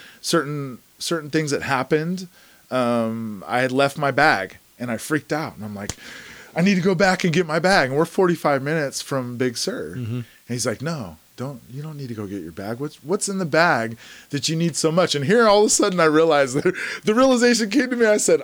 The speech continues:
Speaker 1: "Here I am staring at an Army Airborne Ranger, an ex-Army Airborne Ranger, and I can't tell him that I don't need anything. I have, I'm fully clothed." <laughs> I can't tell him I don't need,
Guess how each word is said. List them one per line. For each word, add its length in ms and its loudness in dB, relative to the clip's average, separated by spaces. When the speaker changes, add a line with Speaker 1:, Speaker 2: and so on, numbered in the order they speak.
Speaker 1:
"Here 160 6
I 100 6
am 120 0
staring 480 0
at 120 4
an 200 0
Army 280 0
Airborne 480 0
Ranger, 560 -4
an 160 -6
ex-Army 440 -2
Airborne 340 2
Ranger, 440 -4
and 100 0
I 100 6
can't 320 0
tell 220 2
him 120 2
that 120 4
I 120 6
don't 240 2
need 220 -4
anything. 540 0
I 80 6
have, 320 0
I'm 200 2
fully 340 2
clothed." 680 2
<laughs> 60 -10
I 120 4
can't 400 -2
tell 300 2
him 180 0
I 100 6
don't 280 0
need, 260 -4